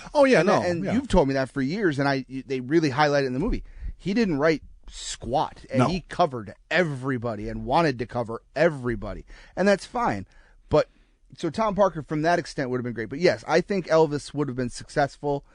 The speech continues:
Speaker 2: It's just, it's not the king as we know him. It's something different. He may be more of a s-,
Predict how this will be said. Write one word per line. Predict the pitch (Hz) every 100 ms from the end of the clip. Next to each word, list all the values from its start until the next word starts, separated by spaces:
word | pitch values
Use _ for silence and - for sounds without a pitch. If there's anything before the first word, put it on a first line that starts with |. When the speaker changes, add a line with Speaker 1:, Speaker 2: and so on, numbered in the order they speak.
| - _ _
Speaker 2:
It's | 131 127
just, | - 143 - _
it's | 127 -
not | 139 143 - _ _ _ _ _
the | 131 131 131
king | - 160 131 123
as | 117 117
we | 127 120
know | 123 113
him. | 107 113
It's | 123 -
something | 175 147 139 127
different. | 120 - 101 - -
He | - 170
may | 165 156
be | 151
more | 147 143 143
of | 131
a | 123
s-, | 120 - - -